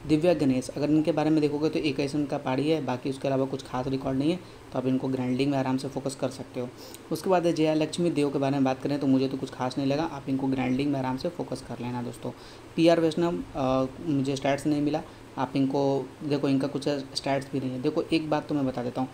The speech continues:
इनका थोड़ा batting order हर match में नीचे रहता है, जिसकी वजह से इनको batting नहीं मिल पाता है और इसी की वजह से इनका कोई performance ढंग का है नहीं, ठीक है, तो ये समझ लेना। अजन्या, अ, टीपी के बारे में अगर मैं बात करूँ तो बिग, big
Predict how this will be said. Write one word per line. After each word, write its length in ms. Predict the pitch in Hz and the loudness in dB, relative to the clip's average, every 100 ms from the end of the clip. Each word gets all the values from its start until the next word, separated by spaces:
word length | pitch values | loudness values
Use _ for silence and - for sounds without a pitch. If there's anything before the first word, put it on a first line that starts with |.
| - - - | -10 -10 0
इनका 220 | 151 165 | 2 2
थोड़ा 180 | 170 165 | 0 0
batting 380 | 143 135 156 156 | 2 2 2 2
order 200 | 147 147 | 2 0
हर 180 | 139 | 2
match 240 | 139 135 135 | 2 2 2
में 80 | 143 | 2
नीचे 260 | 135 135 | 2 0
रहता 260 | 127 120 123 | -2 -2 -6
है, 100 | 123 147 | -8 -6
जिसकी 280 | 135 160 156 | -4 -2 0
वजह 200 | 147 147 | 0 0
से 140 | 156 | 0
इनको 320 | 160 139 139 | 0 0 0
batting 360 | 139 131 123 143 | 0 0 0 0
नहीं 120 | 143 | 0
मिल 120 | 143 | 0
पाता 240 | 139 135 170 | 0 0 -2
है 60 | - - - | -6 -18 -4
और 120 | 139 135 | 0 0
इसी 180 | 139 | 0
की 80 | 147 | 0
वजह 140 | 143 139 | 0 0
से 120 | 139 | -2
इनका 160 | 139 | -2
कोई 160 | 139 147 | -2 -2
performance 600 | 135 131 - 123 135 165 - - - | -2 -4 -2 0 0 0 -6 -16 -8
ढंग 240 | 127 131 | 0 2
का 80 | 135 | 2
है 220 | 123 123 | 0 -4
नहीं, 160 | 117 120 131 | -6 -6 -4
ठीक 120 | 170 | 0
है, 80 | 151 - - | 0 -2 -10
तो 60 | - | -2
ये 120 | 131 | 0
समझ 280 | 135 127 120 | 0 -2 -4
लेना। 260 | 120 123 123 - - - - | -4 -6 -6 -14 -18 -16 -4
अजन्या, 540 | 147 139 147 160 170 | -2 2 4 4 2
अ, 280 | 170 160 - | 0 -2 -2
टीपी 320 | 135 147 139 | 0 -2 0
के 60 | 165 | 0
बारे 160 | 151 151 | 2 2
में 80 | 147 | 2
अगर 120 | 143 | 2
मैं 120 | 143 | 2
बात 200 | 131 123 | 2 0
करूँ 180 | - 147 | -2 -2
तो 120 | 147 | -2
बिग, 300 | 135 131 143 | -4 0 -2
big 240 | 135 139 | 0 -2